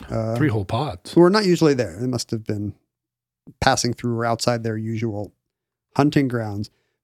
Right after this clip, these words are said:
Speaker 1: But it did make the papers because late two thousand ten would make it exactly the eightieth anniversary of Old Tom's death.
Speaker 2: Oh.
Speaker 1: Which at least opens the possibility that orca not only do remember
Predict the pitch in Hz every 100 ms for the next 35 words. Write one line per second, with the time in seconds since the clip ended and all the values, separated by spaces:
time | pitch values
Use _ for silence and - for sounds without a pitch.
0 | - 160 185 185 170 160 175 165 147 -
1 | 131 131 120 - - _ _ 127 160 160
2 | 156 147 139 135 131 151 135 127 123 123
3 | 123 117 123 - 143 147 147 135 113 135
4 | 131 123 120 117 117 135 - 120 95 120
5 | 117 120 98 95 - - - _ - 139
6 | 113 - - 190 185 165 151 - 160 180
7 | 208 180 151 139 135 147 135 135 127 120
8 | 117 - 131 131 123 127 131 127 120 117
9 | 160 208 156 127 120 113 107